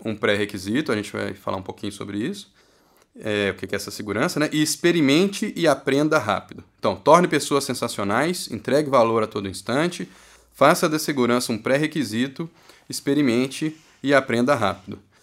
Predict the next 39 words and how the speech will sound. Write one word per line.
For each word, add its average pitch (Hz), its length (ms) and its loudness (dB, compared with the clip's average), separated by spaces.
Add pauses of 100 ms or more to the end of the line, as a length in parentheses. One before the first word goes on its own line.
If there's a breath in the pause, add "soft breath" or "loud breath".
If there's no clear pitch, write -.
(280 soft breath)
Esse 151 280 2
último 180 260 2
aqui 170 180 -2
eu 208 80 2
acho 214 120 -6
que 220 200 -8
tá, 170 320 -4 (560)
<laughs> - 580 -6
tá 139 100 8
mais 151 200 10
do 175 60 2
que 185 80 8
patente 185 540 8
que 196 100 6
é 175 60 10
do, 156 440 2
o 127 60 -6
que 135 80 0
a 123 80 6
gente 120 380 0
defende 117 480 0
muito, 120 180 -2
que 151 60 -2
a 131 40 4
gente 131 140 -2
acredita 120 500 -4
que 131 140 -8
o 120 80 0
ágil 117 220 2
tem 135 100 -4
que - 80 -10
ser, 117 220 0
né? 104 240 -4
Sobre 101 200 -14
experimentar 104 760 -6
e, - 200 -10
e, 110 360 -12
e 101 60 -4
aprender. 101 540 -6